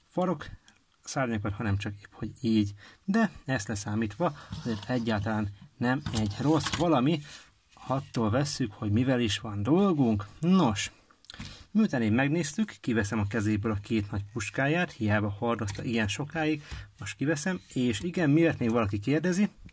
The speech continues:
a két fegyver egy az egybe ugyanaz, tehát semmi eltérés nincs köztük, csak a színük más egy kicsit. Igen, nos, kivéve a fegyvereket, megnézhetjük a figurát közelebbről, egy kis pillantást a fejére,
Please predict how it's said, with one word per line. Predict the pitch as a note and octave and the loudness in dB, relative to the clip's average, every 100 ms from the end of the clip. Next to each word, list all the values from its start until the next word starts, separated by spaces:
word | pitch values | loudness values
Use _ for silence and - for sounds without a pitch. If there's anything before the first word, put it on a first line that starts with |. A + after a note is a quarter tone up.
| _ - - - - - _ | _ -20 -20 -20 -20 -20 _
a | G2 - | -16 -2
két | D3+ D3+ | 4 4
fegyver | D3 B2+ A#2 A#2+ B2+ - _ - - | 4 -4 -2 0 -2 -6 _ -16 -4
egy | B2+ B2+ A#2 | 0 2 2
az | |
egybe | A2 G2+ G#2+ | 2 0 0
ugyanaz, | A#2 A2 G#2+ A#2+ G3 F#3+ - _ | 0 2 4 4 2 -2 -12 _
tehát | - F2+ | -8 -6
semmi | F#2 A#2 G#2 G#2+ | -4 0 0 0
eltérés | A2 G#2 G2+ G#2+ G#2+ G2+ | 0 0 -2 -2 -2 -2
nincs | A#2+ G2+ | -4 -2
köztük, | E3+ - C#3 D3 - - - | -4 -4 -6 -6 -12 -16 -6
csak | D3 D3 - _ - | -2 -2 -6 _ -20
a | - - | -20 -18
színük | - - - B2 B2 A2 - | -14 -8 -4 0 2 0 -4
más | G#2+ G#2 A#2+ A#2 B2 | -4 0 0 -2 -4
egy | G#2+ | -6
kicsit. | - B2+ - G#2+ - _ _ _ _ | -4 -2 0 -2 -4 _ _ _ _
Igen, | B2 A2+ G#2+ G#2 G#2 G2+ | 0 4 4 4 0 -2
nos, | D#3+ B2 G2 - | 0 0 0 2
kivéve | F3+ C#3 C3 | 4 4 0
a | - | -6
fegyvereket, | - F3+ D#3 B2+ G#2+ A#2 - - - - | -2 0 2 0 0 -4 -6 -14 -12 -4
megnézhetjük | A#2+ A2+ G#2 G#2+ G2+ - | 2 2 2 0 -4 -8
a | |
figurát | - A#2+ A2 G#2 | -4 -2 -2 -2
közelebbről, | - A#2 C#3+ D#3+ G3 G#3+ G3 | -2 0 0 0 2 2 0
egy | - A2 G#2 | -4 -6 -6
kis | G2+ A2+ | -6 -12
pillantást | - B2+ A#2 G2+ G#2 - | -4 0 0 0 -4 -6
a | |
fejére, | G2+ D3 F#3 D3+ | -4 0 2 2